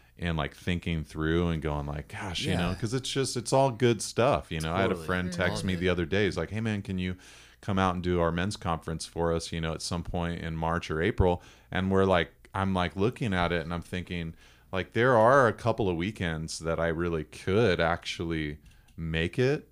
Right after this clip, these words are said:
Speaker 1: in March or April, but
Speaker 2: Mm-hmm.
Speaker 1: there's other weekends that we've, that we already have stuff that I'm gonna go to or speak at or whatever.
Speaker 2: Mm.
Speaker 1: And I know what that would do to the feel of the whole month.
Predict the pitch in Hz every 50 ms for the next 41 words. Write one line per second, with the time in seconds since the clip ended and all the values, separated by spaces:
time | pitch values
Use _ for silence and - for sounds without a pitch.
0 | - - 127 135 139 135 135 131 131 135 139 135 - 147 135 135 131 135 135 -
1 | 151 156 151 135 104 - 101 92 85 82 - - - - 98 95 85 85 85 -
2 | 85 104 98 95 95 85 107 123 139 147 113 92 87 82 - - 85 80 80 82
3 | 90 87 - - - - - 95 85 98 92 87 87 90 90 80 - - _ _
4 | _ _ - 101 92 90 85 92 95 98 101 104 104 107 98 95 98 107 143 170
5 | 170 - - _ _ _ - - - - - 82 76 - - 87 80 80 82 80
6 | 82 80 80 78 76 - _ - - 90 82 80 82 - - - 82 80 78 76
7 | 76 76 73 - - - - 82 80 76 - 82 78 78 78 78 76 73 78 78
8 | 80 78 71 78 78 76 - - - - - 101 92 82 82 80 92 92 92 92
9 | 92 95 92 92 98 98 101 104 98 95 92 - - 92 92 87 85 80 76 -
10 | 98 95 95 92 82 82 - 80 - - _ _ _ 104 98 104 98 85 76 71
11 | 73 78 - _ _ - _ _ - 90 87 76 76 80 76 - - - 98 92
12 | 90 90 87 87 85 82 82 - - - - 80 78 78 82 90 110 104 85 80
13 | 78 78 -